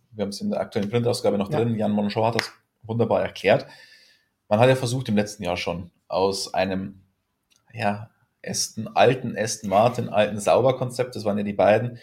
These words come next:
Speaker 1: die die Seitenkästen komplett eine Etage nach oben gesetzt haben,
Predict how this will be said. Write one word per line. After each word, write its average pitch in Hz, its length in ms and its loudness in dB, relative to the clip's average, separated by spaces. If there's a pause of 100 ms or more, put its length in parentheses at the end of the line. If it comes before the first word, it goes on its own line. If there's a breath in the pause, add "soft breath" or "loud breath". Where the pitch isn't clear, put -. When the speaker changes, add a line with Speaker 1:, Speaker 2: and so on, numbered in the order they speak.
(220 loud breath)
Speaker 1:
die 104 80 -12
die 104 80 -10
Seitenkästen 107 640 2
komplett - 420 -6
eine 120 240 0
Etage 120 400 -4
nach 104 200 -4
oben 156 260 -2
gesetzt 101 360 -6
haben, 139 340 -4